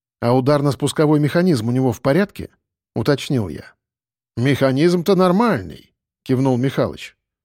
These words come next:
«Работает как часы. Спуски не сорваны, боевые пружины живые.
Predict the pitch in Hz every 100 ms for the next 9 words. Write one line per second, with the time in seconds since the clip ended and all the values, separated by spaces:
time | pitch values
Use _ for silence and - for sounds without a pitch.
0 | _ - 117 135 110 208 220 220 - 202
1 | - 220 - 226 131 - _ _ _ -
2 | - 233 - 143 127 - 131 208 202 196
3 | 180 - 120 139 143 160 143 160 196 190
4 | 127 98 104 110 151 170 165